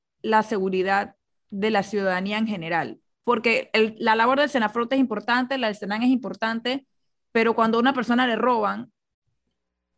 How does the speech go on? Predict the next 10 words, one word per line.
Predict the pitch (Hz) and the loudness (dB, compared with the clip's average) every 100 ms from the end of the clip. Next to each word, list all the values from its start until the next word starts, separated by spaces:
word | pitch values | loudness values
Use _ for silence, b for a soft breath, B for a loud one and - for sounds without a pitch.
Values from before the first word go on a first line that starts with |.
| _ | _
o | - 202 202 | -8 -6 -2
la | 196 190 | 2 2
asaltan | 190 240 226 226 220 220 226 _ _ _ _ _ - | 2 0 0 0 0 0 -8 _ _ _ _ _ -4
o | 208 202 139 - _ _ | -2 0 -2 -4 _ _
le | 220 | -2
ocurre | 214 233 262 262 | -2 0 2 4
algo | 247 247 | 2 0
en | 254 | -2
la | 233 | 0
calle, | 233 214 196 202 - | 0 0 -2 -6 -12